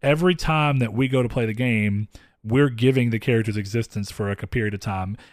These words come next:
And the reason I even bring this up is 'cause the game does a lot to talk about nihilism,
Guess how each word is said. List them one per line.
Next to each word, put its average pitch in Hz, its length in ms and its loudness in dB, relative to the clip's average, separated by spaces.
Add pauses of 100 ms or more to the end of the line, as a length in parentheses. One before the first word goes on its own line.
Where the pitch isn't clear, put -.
And 139 80 0
the 156 60 2
reason 247 260 4
I 220 120 8
even 165 140 4
bring 139 140 2
this 117 160 0
up 127 160 2
is 107 100 -6
'cause 117 160 -2
the 120 60 -4
game 185 240 0
does 160 140 2
a 123 40 4
lot 113 280 2
to - 60 -16
talk 110 160 -2
about 104 320 -4 (240)
nihilism, 123 760 0